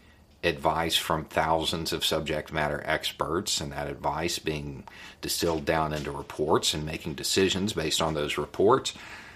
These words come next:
as, uh, provided within the confines of what Congress has allowed. That's his job. His job i-, is not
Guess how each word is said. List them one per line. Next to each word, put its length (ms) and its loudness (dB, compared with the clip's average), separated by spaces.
as, 460 6
uh, 380 6
provided 800 2
within 300 2
the 60 -2
confines 600 2
of 100 -4
what 180 4
Congress 460 6
has 160 4
allowed. 540 2
That's 260 8
his 200 2
job. 440 2
His 260 4
job 580 8
i-, 40 6
is 460 4
not 580 6